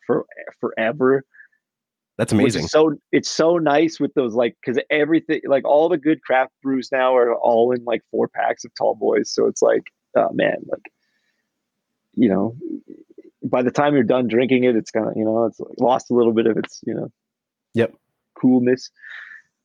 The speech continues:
Speaker 1: But, uh, these things, I thought it would be so funny to do, like, Striker,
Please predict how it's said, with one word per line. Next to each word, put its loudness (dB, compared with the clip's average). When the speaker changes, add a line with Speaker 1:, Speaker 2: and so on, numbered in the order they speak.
Speaker 1:
But, 0
uh, 4
these 2
things, 2
I 4
thought 0
it 2
would -2
be -2
so -2
funny -4
to -8
do, 0
like, -2
Striker, -4